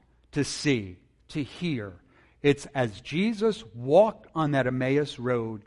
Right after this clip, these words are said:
And in Luke twenty-four, verse twenty-seven, it says these words,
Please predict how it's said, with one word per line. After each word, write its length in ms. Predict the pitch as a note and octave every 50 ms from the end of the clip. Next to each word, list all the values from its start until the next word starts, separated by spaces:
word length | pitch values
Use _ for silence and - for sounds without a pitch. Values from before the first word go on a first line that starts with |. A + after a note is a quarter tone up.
| - - - - - -
And 180 | - C#3 C#3 C3+
in 220 | B2 A#2+ B2 A#2+
Luke 260 | C3+ F3+ A#3 B3 - -
twenty-four, 640 | - G3+ G3+ G3 G3 F#3+ G3 - D#3+ D3+ D3+ D3+ D3
verse 260 | C3 C#3 C#3 C#3+ C3+
twenty-seven, 760 | - - - C#3+ C3+ C3+ C3 - - C3 B2 B2 A#2+ A#2+ B2+ C3 - -
it 200 | - B2+ A#2+ -
says 380 | - - C3+ B2+ B2 A#2 G#2+ G2
these 400 | - B2 A#2+ A#2 A#2 A#2+ G#2+ G#2+
words, 640 | G2+ G#2+ A2+ A2 G#2 G#2 G2+ F2+ F2 _ - -